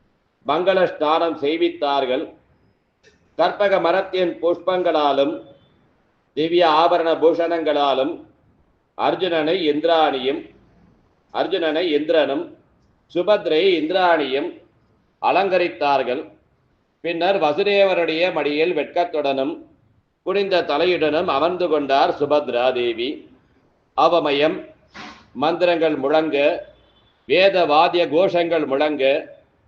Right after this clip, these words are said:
அர்ஜுன சந்நியாசியாய் இருந்த அர்ஜுனன் சுபத்ரா தேவியினது கண்டத்திலே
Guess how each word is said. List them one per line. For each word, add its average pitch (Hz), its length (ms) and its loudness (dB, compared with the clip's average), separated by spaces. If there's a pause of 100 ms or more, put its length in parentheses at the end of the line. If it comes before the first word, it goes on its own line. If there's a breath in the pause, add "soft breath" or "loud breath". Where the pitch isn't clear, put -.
(260)
அர்ஜுன 160 420 2
சந்நியாசியாய் 156 840 0
இருந்த 147 280 -2
அர்ஜுனன் 135 480 0 (640)
சுபத்ரா 185 440 2 (100)
தேவியினது 160 760 0 (100)
கண்டத்திலே 143 640 -2